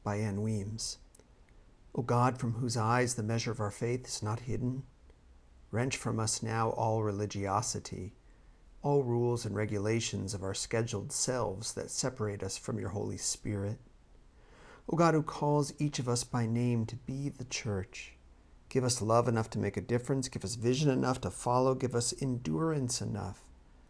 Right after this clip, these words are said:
to hold steadfast in the face of the unholy. O God, who claims us as disciples, bless us now and touch us with your holiness, that we might have commitment enough to be good news to the poor.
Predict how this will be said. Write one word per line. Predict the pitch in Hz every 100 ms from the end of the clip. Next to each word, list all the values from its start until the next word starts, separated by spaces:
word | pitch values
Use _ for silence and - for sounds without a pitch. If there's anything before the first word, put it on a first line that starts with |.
| - - - -
to | -
hold | 131 127
steadfast | 117 - 131 135 - 101 98 -
in | 98
the | 98
face | - 104 101 -
of | 101
the | 98
unholy. | 95 98 107 104 95 107 - - - - - - - - - -
O | 143
God, | 151 147 151
who | 135
claims | - - 202 175 135
us | 110 -
as | 98 -
disciples, | 117 - - 139 151 - 95 110 - - - - - - - -
bless | - 160 -
us | 151 -
now | 120 123 131 135
and | 123 117
touch | - 160 151
us | 127 123
with | 123 120
your | 110
holiness, | - - 151 123 110 101 -
that | 113
we | - 156
might | 147 127
have | 113 120 120 -
commitment | - 156 180 - 135 -
enough | 120 113 104 -
to | 123
be | 120
good | 117 139 135
news | 131 123 117 101
to | -
the | 117
poor. | 101 - 113 101 82